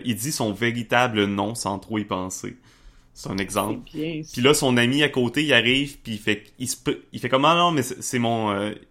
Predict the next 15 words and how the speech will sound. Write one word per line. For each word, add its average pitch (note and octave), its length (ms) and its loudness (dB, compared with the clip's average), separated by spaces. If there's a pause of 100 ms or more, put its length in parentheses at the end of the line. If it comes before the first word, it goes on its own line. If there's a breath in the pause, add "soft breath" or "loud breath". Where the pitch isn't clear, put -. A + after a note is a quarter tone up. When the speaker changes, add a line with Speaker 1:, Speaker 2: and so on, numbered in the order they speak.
Speaker 1:
il B2 120 -6
vou-, A#2+ 80 -4
il B2 140 0
voulait A#2 180 0
me B2 100 -2
présenter, A2+ 580 2
c'est A#2 160 -2
mon G2+ 220 0
nom G#2 260 0
à G2 80 4
moi, G2 420 -4
et G2 60 -12
cetera. » - 420 -14 (180)
Tu - 60 -20
sais, - 80 -20